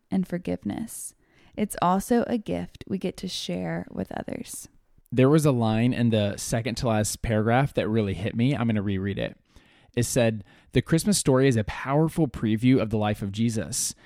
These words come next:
Speaker 2: It reminds us of what God is like." And that really resonated with me because sometimes I do think we forget what God is like.
Speaker 1: Yeah.
Speaker 2: I think we can get kind of caught up in what we believe we know about God.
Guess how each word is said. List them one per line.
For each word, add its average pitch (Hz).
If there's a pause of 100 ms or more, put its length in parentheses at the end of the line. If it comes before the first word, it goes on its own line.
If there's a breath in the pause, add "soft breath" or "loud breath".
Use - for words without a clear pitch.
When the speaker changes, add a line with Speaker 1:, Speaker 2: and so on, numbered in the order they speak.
(240 soft breath)
Speaker 2:
It 139
reminds 127
us 110
of 117
what 117
God 117
is 110
like." - (420 soft breath)
And 139
that 180
really 147
resonated 120
with 131
me 151 (440 loud breath)
because 135
sometimes 185
I 139
do 143
think 147
we 123
forget 117
what 107
God 101
is 98
like. -
Speaker 1:
Yeah. 175
Speaker 2:
I 123
think 151
we 131
can 139
get -
kind 131
of 107
caught 120
up 120
in 113
what 110
we 113
believe 117
we 135
know 120
about 120
God. 120